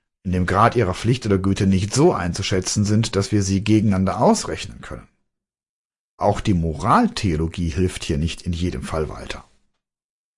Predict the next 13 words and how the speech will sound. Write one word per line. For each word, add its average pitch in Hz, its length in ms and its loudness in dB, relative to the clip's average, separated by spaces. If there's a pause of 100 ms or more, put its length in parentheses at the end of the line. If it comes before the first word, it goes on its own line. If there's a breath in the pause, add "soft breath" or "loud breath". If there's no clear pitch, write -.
(880 soft breath)
Zu - 140 0
einer 110 220 2
wirklichen 156 440 2
moralischen 92 720 -2
Frage 196 420 2
wird 180 100 0
ein 151 120 -2
solches 151 380 -2
Dilemma 123 360 0
erst, 104 460 -2
wenn 98 160 0
es - 160 -4
eine 82 220 -8